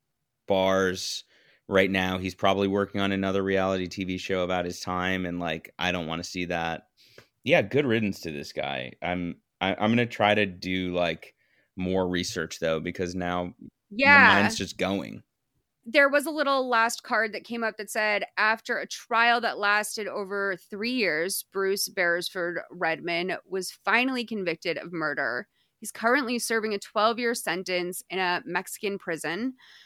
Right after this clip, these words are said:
Speaker 2: Bruce is appealing his conviction, continued to, continuing to insist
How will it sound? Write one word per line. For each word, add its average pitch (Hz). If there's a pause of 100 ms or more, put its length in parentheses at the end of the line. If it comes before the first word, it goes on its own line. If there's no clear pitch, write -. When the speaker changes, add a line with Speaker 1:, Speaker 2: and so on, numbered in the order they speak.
(260)
Speaker 2:
Bruce 254
is 208
appealing 233
his 220
conviction, 185 (340)
continued 226
to, -
continuing 220
to 214
insist 196